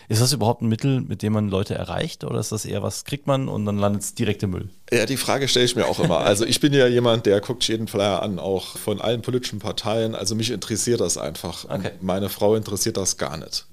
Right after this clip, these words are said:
Speaker 2: Wenn ich jetzt mal so in meinem Freundeskreis, also habe ich mich diesmal wirklich ein bisschen umgehört, die interessiert's eigentlich auch gar nicht.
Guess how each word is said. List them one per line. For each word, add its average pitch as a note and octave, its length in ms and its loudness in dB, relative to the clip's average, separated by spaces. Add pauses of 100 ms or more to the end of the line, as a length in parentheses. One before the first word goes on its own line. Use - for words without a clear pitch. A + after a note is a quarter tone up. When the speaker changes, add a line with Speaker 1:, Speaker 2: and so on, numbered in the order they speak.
Speaker 2:
Wenn F#2+ 160 -2
ich G#2 100 2
jetzt B2 140 2
mal A#2 160 2
so A2 120 4
in G2+ 60 0
meinem G2 240 2
Freundeskreis, A#2 920 0
also G2+ 240 0
habe A#2 120 0
ich - 100 -4
mich A2 120 -2
diesmal A#2 320 0
wirklich - 240 -2
ein G#2+ 80 -6
bisschen A2+ 240 0
umgehört, B2 800 2
die B2 100 -2
interessiert's A#2 480 -2
eigentlich G2+ 340 -4
auch - 220 -10
gar - 180 -10
nicht. - 400 -8